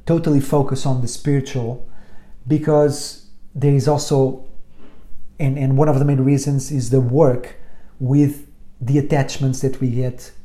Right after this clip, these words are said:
in our lives. And if you think about death, uh, death, you know, is, is nothing really. It is not a concept. It's not a, a tangible concept that we have. We know people that, or we heard stories of people that have gone through coma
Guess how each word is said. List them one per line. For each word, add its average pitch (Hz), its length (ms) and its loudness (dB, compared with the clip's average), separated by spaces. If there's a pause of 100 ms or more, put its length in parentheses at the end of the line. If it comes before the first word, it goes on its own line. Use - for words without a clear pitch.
(180)
in 131 120 -2
our 123 200 -2
lives. 110 540 -4 (600)
And 147 80 0
if 190 140 2
you 247 60 4
think 254 180 2
about 202 320 0
death, 131 460 -4 (120)
uh, 139 340 -4 (120)
death, 220 380 -2 (880)
you 165 100 -4
know, 147 240 -6
is, 165 260 -4
is 135 220 -6
nothing 139 360 -4
really. 110 280 -4
It 139 280 -6
is 147 140 -2
not 180 140 0
a 165 80 0
concept. 156 580 -2
It's 135 120 -2
not 165 200 -2
a, 135 260 2 (360)
a - 60 -12
tangible 139 440 0
concept 147 400 -6
that - 180 -8
we 113 100 -6
have. 104 220 -10
We 143 100 -4
know 156 260 -2 (580)
people 160 340 4
that, - 520 -2
or 120 240 -6
we 117 160 -2
heard 151 200 4
stories 147 360 2
of 135 120 -2
people 127 260 0
that 120 160 -6 (160)
have 120 220 -8
gone 123 280 -4
through 123 160 -8
coma 147 600 -2